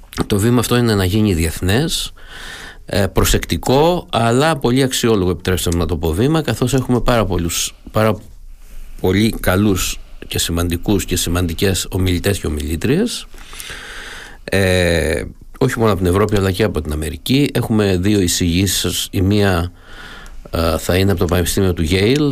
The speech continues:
κυρία Μονάχου, η οποία έρχεται ειδικά για το συνέδριο. Μια νέα, νέα, ε, επίκουρη καθηγήτρια στο Yale. Ε, η δεύτερη είναι από το Πανεπιστήμιο της Ουάσιγκτον, για θέματα ανθρωπιστικών σπουδών. Ε, θα γίνει την Κυριακή.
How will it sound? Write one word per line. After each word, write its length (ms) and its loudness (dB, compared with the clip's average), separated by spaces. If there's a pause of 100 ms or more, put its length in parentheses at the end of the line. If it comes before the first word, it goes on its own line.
(100)
κυρία 260 0
Μονάχου, 460 0
η 40 4
οποία 180 2
έρχεται 300 0
ειδικά 300 2
για 120 2
το 80 -6
συνέδριο. 580 -2 (720)
Μια 220 0
νέα, 320 2
νέα, 580 0 (380)
ε, 300 -2
επίκουρη 520 0
καθηγήτρια 800 0
στο 220 -6
Yale. 280 2 (920)
Ε, 260 2
η 60 4
δεύτερη 320 2
είναι 80 4
από 100 2
το 60 2
Πανεπιστήμιο 420 2
της 180 -2
Ουάσιγκτον, 640 2 (400)
για 120 -2
θέματα 300 0
ανθρωπιστικών 540 -2
σπουδών. 500 -2 (1080)
Ε, 340 2
θα 120 -2
γίνει 200 2
την 140 -2
Κυριακή. 640 0